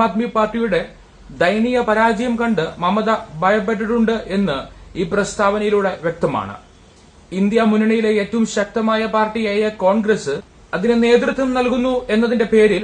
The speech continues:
മത്സരിക്കാതെ പിന്മാറണമെന്നാണ് മറ്റ് സഖ്യകക്ഷികളുടെ ആവശ്യം. അതേസമയം അവരുടെ സംസ്ഥാനങ്ങളിൽ കോൺഗ്രസുമായി ചേർന്ന് മത്സരിക്കുവാൻ അവർ തയ്യാറാകുന്നുമില്ല. അടുത്ത വർഷം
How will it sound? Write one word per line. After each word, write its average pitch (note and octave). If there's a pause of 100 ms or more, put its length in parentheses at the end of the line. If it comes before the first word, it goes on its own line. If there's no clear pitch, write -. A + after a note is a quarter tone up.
(140)
മത്സരിക്കാതെ A#3
പിന്മാറണമെന്നാണ് A3+ (320)
മറ്റ് F#3 (100)
സഖ്യകക്ഷികളുടെ G#3+ (160)
ആവശ്യം. C#3+ (680)
അതേസമയം G#3 (140)
അവരുടെ G3 (100)
സംസ്ഥാനങ്ങളിൽ G#3+ (500)
കോൺഗ്രസുമായി A3
ചേർന്ന് A3+
മത്സരിക്കുവാൻ G3+ (180)
അവർ F#3 (160)
തയ്യാറാകുന്നുമില്ല. F3+ (1000)
അടുത്ത G3+
വർഷം B3+